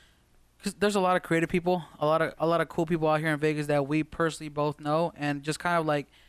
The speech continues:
like Jonathan was one of my fr-, one of, one of my top favorite, uh, podcast episodes to film, and it's just because of how, how his kind of life has been structured and how, how he got to where,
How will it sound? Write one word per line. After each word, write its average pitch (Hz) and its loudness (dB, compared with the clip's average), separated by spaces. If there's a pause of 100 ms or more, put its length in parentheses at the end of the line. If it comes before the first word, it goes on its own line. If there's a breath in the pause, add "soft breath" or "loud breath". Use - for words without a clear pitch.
(540 soft breath)
like 156 -4
Jonathan 165 0
was 147 0
one 156 0
of 156 2
my 151 2
fr-, 147 -4
one 156 -2
of, 160 0
one 160 2
of 156 0
my 151 2
top 151 -4 (180)
favorite, 151 -2
uh, 147 0 (220)
podcast 156 -2
episodes 151 -4
to 147 -10
film, 160 0
and 151 0
it's 147 -4
just 151 -14
because 147 -6
of 143 -2
how, 147 0 (340 soft breath)
how 165 0
his 165 0
kind 165 -2
of 151 0
life 156 2
has 156 0
been 143 -4
structured 165 -2
and 156 -10
how, 147 0
how 156 0
he 170 0
got 160 -2
to 165 -2
where, 151 0